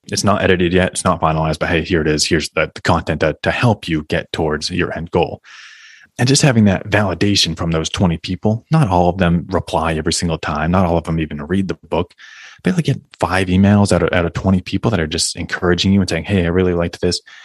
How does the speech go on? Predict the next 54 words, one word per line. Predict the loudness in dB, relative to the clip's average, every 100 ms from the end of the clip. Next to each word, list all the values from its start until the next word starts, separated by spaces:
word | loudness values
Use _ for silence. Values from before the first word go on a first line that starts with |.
| -12 -2
Hey, | 0
I | 2
didn't | 2 2
understand | 0 0 0 2 4
this | 2 0
topic. | 0 0 2 -2
Can | -2 -6
you | -4
go | -2
into | -2
more | -2 -4
detail | -4 -4 -2 0
on | 0
that?" | 0 0 -2
Or |
like, | -4 -6 _ -20 -20 -16
"You | -8
know | -4
what, | -4
you | -4
know, | -6 -6 -2
you |
made | 2 2
my | 2
day. | 2 2
I | 2
understand. | 0 0 0 0
I | 0
figured | 0 2
out | 4
my | 2 0
business." | 0 0 -4 -4
And | -4
it, | -4
it | -6 _ _
keeps | 0 0 2
you | 0
going | 2 2 2 2
and | 2 0 -2 -4 -8
it | -8 -2
gives | 0 2
you |
that | 0 0
validation | 0 0 0 -2 -4
that, | -6 -4
"Okay, | -2 -2
these | 0 0 2
twenty | 2 2
people | 2 -2 -2 -4 _ -20 -20 -20 _ _ -2
really | 2 4
enjoy | 4 4 2
what | 2
I'm | 0
writing. | -2 -2 -2 -4